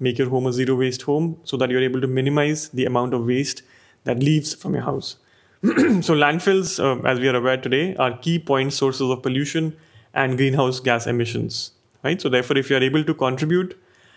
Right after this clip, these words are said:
uh, to ensure that, you know, there is less waste going from your house, it also means that you're contributing in a big way to prevent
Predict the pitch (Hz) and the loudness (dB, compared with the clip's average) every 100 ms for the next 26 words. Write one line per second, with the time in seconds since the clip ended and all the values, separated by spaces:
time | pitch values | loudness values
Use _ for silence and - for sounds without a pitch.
0 | _ - 127 123 - 127 123 127 127 143 | _ -2 0 0 -2 -2 -2 -2 0 2
1 | 147 156 139 123 120 123 120 120 120 135 | 2 0 -2 -2 0 -2 0 0 2 2
2 | - 127 131 135 - 135 131 127 127 123 | 2 0 2 0 -2 0 0 0 -2 0
3 | 127 156 208 - 131 127 135 135 135 135 | 0 0 -2 -4 0 0 2 0 0 -2
4 | 123 120 123 120 127 127 131 120 131 127 | -2 0 -2 -2 -2 -2 0 0 0 0
5 | 127 123 127 - - - - 131 123 131 | 0 0 -4 -14 -20 -20 -4 -2 0 2
6 | 131 127 127 | 2 2 -4